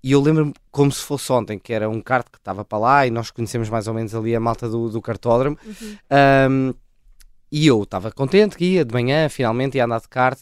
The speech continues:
Speaker 1: e meti o capacete enorme, sentei-me no kart e quando puxaram o cordel, o kart começou a trabalhar, imenso barulho e fumo e não sei o quê, e eu
Speaker 2: Sim.
Speaker 1: fiquei com medo.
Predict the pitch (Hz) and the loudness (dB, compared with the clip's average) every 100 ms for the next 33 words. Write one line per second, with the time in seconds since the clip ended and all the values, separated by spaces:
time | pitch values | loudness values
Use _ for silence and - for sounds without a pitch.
0 | - 127 117 - 120 110 135 117 120 127 | -10 -10 -10 -8 -6 -4 -4 -2 -2 -2
1 | - 156 - 113 127 139 151 165 _ _ | 0 -2 -2 -2 0 0 -2 -8 _ _
2 | _ _ _ - 127 135 131 131 - 135 | _ _ _ -8 -2 0 2 2 2 0
3 | 131 - 156 147 - - 139 131 - 127 | -2 0 0 0 -2 2 2 2 -2 0
4 | 123 107 107 104 131 - - 123 - 120 | 2 2 0 -2 -4 -4 -6 -6 -4 -4
5 | 113 113 110 110 120 127 123 - 120 120 | 0 0 2 2 0 -2 -4 -2 0 0
6 | 135 117 - - 131 127 123 - 127 143 | 0 -2 -6 -4 -2 -2 -4 -4 0 2
7 | 147 139 190 - - 156 160 139 | 2 -2 -10 -8 -4 -2 -2 -4